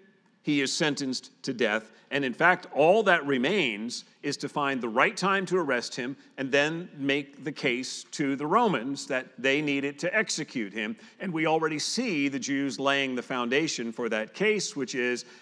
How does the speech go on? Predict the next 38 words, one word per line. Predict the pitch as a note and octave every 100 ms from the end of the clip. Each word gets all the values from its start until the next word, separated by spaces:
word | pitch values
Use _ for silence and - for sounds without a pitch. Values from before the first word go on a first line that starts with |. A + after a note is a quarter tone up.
| _
"Hey, | E3 E3 C#3
we | C#3 F#3 D3+
love | C3 D#3+
you, | C#3 B2
Romans, | A#2+ A#2+ B2+ B2
and | A2+
we | C3
want | D#3+ C#3+ B2
to | B2
honor | C3 D#3+ D3+
you | C#3+ C#3
and | B2
obey | A#2 D3+ D3
you. | A#2+ A2+ - -
This | F3+ F#3+
guy's | C#3+ A#2+ A2+
a | A#2
troublemaker. | - F#3+ E3 A2 G2+ G#2 B2+
He's | C3 C#3
gonna | C#3 B2 G#2+ - -
cause | E3+ D#3+ C3+
insurrection. | C3+ - B2 D3 - B2 A2+ -
We're | C#3 D#3+
turning | - D3 C3+
him | C3
over | B2+ A#2 A2
to | A#2
you | A#2 D3+ C#3+
to | C#3+ C3
execute | C3+ - A#2+ - G#2 A2
because | G#2 A2
he | C#3 B2
is | A#2+
nothing | A#2+ A#2 A#2+
but | A2 G#2+
a |
political | G#2+ A#2+ A2+ A2 A#2+ A2 -
troublemaker." | - A3+ F3 A#2 F2+ -